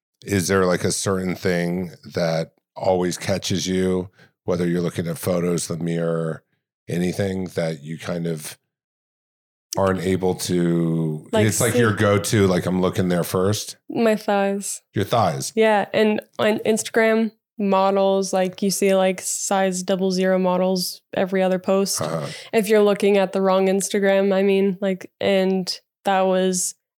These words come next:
Speaker 2: a huge struggle for me.
Speaker 1: Was, was looking at other models and, like, the perfect bodies. And,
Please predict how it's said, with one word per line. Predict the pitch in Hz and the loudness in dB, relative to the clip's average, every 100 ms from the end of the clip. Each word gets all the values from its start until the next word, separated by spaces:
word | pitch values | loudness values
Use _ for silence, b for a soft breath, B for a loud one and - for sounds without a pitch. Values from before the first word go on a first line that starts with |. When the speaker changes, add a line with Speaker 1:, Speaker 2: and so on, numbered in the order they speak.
| 208 | -4
Speaker 2:
a | |
huge | 190 - 208 196 180 | -4 -2 -4 -4 -4
struggle | - 190 185 185 | -4 -4 -4 -6
for | - | -2
me. | 185 180 - B B B B B B B B B B B B _ _ - - | -2 -2 -4 B B B B B B B B B B B B _ _ -12 -2
Speaker 1:
Was, | 110 107 92 104 | 2 2 2 -4
was | 107 104 85 | 0 0 0
looking | 101 95 104 | 0 0 0
at | 92 92 | 0 2
other | 98 95 | 0 2
models | 87 90 87 85 78 | 2 2 2 0 -2
and, | 85 | -4
like, | 82 78 | -4 -4
the | - | -4
perfect | 98 82 85 78 | -2 -2 -4 -4
bodies. | 82 82 80 78 76 71 | 0 2 2 -2 -4 -6
And, | 80 76 73 | -8 -8 -10